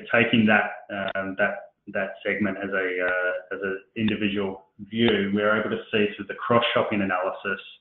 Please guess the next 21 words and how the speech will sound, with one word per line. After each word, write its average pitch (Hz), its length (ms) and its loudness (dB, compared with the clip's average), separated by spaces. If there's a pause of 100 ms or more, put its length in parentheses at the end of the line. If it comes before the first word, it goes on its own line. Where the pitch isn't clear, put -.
(140)
um, 95 380 -2
across 98 420 0 (140)
the 98 60 -6 (120)
different, 101 300 -2 (100)
um, 98 400 0
brands 95 480 0
here 98 420 0
within 98 280 -6
the, 95 140 0 (200)
the 98 140 -6
bar 98 320 4
chart. 98 240 4 (140)
So, 104 120 6 (640)
um, 104 360 8 (120)
definitely 117 480 4
visiting 107 540 0
a 110 60 -2
lot 107 280 4
of 110 100 4
other 104 300 2
sites, 117 340 0